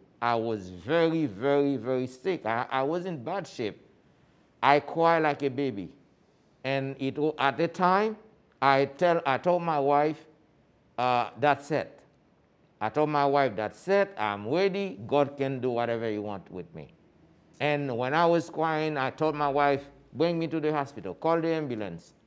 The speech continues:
And my wife said, "No, I, I'm not going to call the ambulance because you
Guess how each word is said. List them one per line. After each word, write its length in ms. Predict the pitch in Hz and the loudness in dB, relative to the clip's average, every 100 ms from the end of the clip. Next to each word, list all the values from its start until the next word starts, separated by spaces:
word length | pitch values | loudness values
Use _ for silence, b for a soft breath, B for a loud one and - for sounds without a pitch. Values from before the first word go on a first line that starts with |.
| _ _ _ _ - | _ _ _ _ -10
And 100 | 123 | -4
my 140 | 127 | 0
wife 260 | 127 160 151 | 2 2 2
said, 220 | 160 156 | -4 -6
"No, 320 | 160 175 156 | 0 2 4
I, 360 | 131 135 127 123 | 4 2 2 -2
I'm 140 | 151 | 0
not 160 | 180 170 | -2 -2
going 140 | 180 | -4
to 80 | 165 | -2
call 180 | 165 151 | -2 0
the 100 | 147 | 0
ambulance 460 | 139 135 202 208 | -2 -4 -4 -4
because 340 | 143 135 135 120 | -6 -2 -2 0
you 240 | 135 | -2